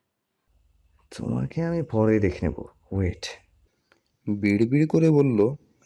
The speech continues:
Speaker 2: রিদান। যা মোহ, এর কান অবধি পৌঁছালো না। রিদান বিড়বিড় করতে করতে ওয়াশরুমে ঢুকে গেল। এদিকে মোহ তার করা কাজটি মনে করে হেসেই চলছে।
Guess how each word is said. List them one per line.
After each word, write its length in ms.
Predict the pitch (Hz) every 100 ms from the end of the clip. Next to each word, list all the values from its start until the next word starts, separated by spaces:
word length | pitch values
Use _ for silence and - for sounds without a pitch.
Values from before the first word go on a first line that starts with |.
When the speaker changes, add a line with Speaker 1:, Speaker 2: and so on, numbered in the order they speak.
| 113
Speaker 2:
রিদান। 360 | 110 95 92 - _ _ -
যা 300 | 107 117 135
মোহ, 340 | 127 120 127 - _ _ _ _ _ _ -
এর 260 | - 127
কান 280 | 131 123 127
অবধি 240 | 123 127 139
পৌঁছালো 500 | - 117 113 123 120
না। 200 | 113 98 _ _ _ _ _ _ _ _ _ - 110
রিদান 400 | 107 113 123 113
বিড়বিড় 440 | 110 113 123 131
করতে 360 | - 113 - 127
করতে 420 | 123 - - 113 123 _ -
ওয়াশরুমে 520 | 107 110 - 117 113
ঢুকে 280 | 104 98 95
গেল। 200 | 98 90 - _ _ _ _ _ _ _ _ _ -
এদিকে 560 | 110 131 135 120 113
মোহ 340 | 120 110 107 127
তার 280 | - 120 127 139 - _ _ - -
করা 220 | 131 135
কাজটি 640 | 135 117 - - 151 131 143 _ _ _ _ _ _
মনে 280 | 117 120 135
করে 280 | 139 135 139
হেসেই 460 | 117 127 - - 170
চলছে। 440 | 120 110 104 95